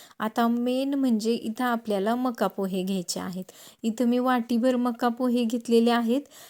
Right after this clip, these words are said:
ते हाताने चुरगाळणं ना अशक्य आहे,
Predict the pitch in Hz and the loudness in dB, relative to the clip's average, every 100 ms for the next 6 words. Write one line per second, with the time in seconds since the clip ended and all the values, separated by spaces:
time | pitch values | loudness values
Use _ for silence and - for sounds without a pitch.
0 | _ 254 247 254 247 247 254 240 269 254 | _ 2 2 0 0 0 0 0 0 4
1 | 247 247 247 254 233 240 - - 262 254 | 2 2 2 2 2 0 -4 -2 0 2
2 | 262 254 - 226 202 175 | 2 0 0 0 0 -6